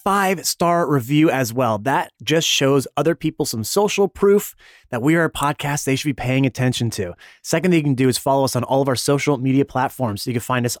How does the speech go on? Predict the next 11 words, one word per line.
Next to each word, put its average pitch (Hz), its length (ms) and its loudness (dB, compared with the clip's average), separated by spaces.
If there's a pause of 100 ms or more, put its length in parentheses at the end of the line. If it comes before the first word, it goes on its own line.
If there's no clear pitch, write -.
on 120 180 -2
Twitter 170 300 2
at 127 80 2
New 123 120 0
Crits - 420 -4 (320)
and 135 100 -2
on 120 260 -2
Instagram, 180 440 0 (100)
Facebook, 165 440 0
and 127 100 -4
TikTok 147 520 -2